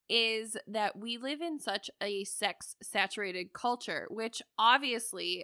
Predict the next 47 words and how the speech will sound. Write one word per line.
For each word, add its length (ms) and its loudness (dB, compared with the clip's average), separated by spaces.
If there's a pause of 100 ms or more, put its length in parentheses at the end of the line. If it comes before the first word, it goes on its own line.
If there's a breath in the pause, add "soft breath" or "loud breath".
like, 340 0 (120)
as 120 -4
soon 240 -4
as 160 -2
you 100 -4
said 180 -2
the 80 -4
words, 260 -2
I 80 -2
was 100 -4
like, 180 -6 (120)
"Duh, 420 0 (460)
sex 760 0
sells." 640 6
Like, 220 -2 (100)
that 300 6 (160)
is 400 2 (100)
what 500 2
we 180 -6
live 420 0
in. 380 -6 (480)
And 160 4
I 200 2
tried 580 2
for 180 2
a 140 6
moment 720 -2
to, 140 -4
like, 220 -2 (100)
really 340 0
think 280 -4
about 560 0 (120)
what 220 4
it 80 4
would 200 -2
be 200 -6
like 440 0 (180)
to 160 -4
be, 600 -2 (120)
I'm 160 0
gonna 160 0
use 240 0
colorblind 880 0
again, 360 -4
you 80 -8
guys, 340 0
because 380 -4